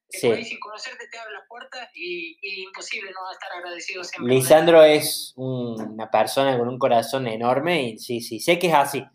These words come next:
Speaker 2: Pero bueno, sé que se pague el asado. Que se pague el asado. Lo queremos
Speaker 1: Sí,
Speaker 2: mucho,
Speaker 1: obvio.
Speaker 2: Licha, pero que se
Speaker 1: Obvio.
Speaker 2: pague el asado. Le mandamos un beso y
Speaker 1: Obvio,
Speaker 2: bueno,
Speaker 1: obvio.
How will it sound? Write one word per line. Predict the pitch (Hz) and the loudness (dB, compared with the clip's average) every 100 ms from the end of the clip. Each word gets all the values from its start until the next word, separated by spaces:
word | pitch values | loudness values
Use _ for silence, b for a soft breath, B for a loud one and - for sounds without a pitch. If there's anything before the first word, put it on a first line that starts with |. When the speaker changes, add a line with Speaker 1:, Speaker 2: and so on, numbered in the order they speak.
| _ _ - | _ _ 0
Speaker 2:
Pero | 165 190 | 6 8
bueno, | 165 135 | 6 2
sé | 147 165 | -4 -4
que | 180 | -4
se | 196 | 0
pague | 214 220 | 4 4
el | 151 | 4
asado. | 127 123 101 - _ _ _ _ _ _ _ _ | -2 -4 -10 -12 _ _ _ _ _ _ _ _
Que | 127 | -12
se | 127 | -4
pague | 131 165 | 6 8
el | 139 | 8
asado. | 127 120 | 4 -2
Lo | 113 117 | -4 0
queremos | 143 165 156 | 0 0 -2
Speaker 1:
Sí, | |
Speaker 2:
mucho, | 156 156 156 | -6 -4 -4
Speaker 1:
obvio. | |
Speaker 2:
Licha, | 139 165 - 208 208 - _ - | -2 -4 0 0 0 -10 _ -18
pero | 113 | -16
que | - - | -16 -18
se | 120 | -12
Speaker 1:
Obvio. | - | -6
Speaker 2:
pague | 156 156 | -4 -4
el | |
asado. | 131 123 123 101 - _ _ _ _ _ _ _ 110 | -6 -8 -12 -12 -16 _ _ _ _ _ _ _ -14
Le | |
mandamos | 113 120 135 135 | -10 -8 -10 -10
un | 131 | -8
beso | 135 170 196 190 | -6 -4 -4 -4
y | |
Speaker 1:
Obvio, | 139 185 | -2 -2
Speaker 2:
bueno, | 165 190 | 0 -2
Speaker 1:
obvio. | 185 | -8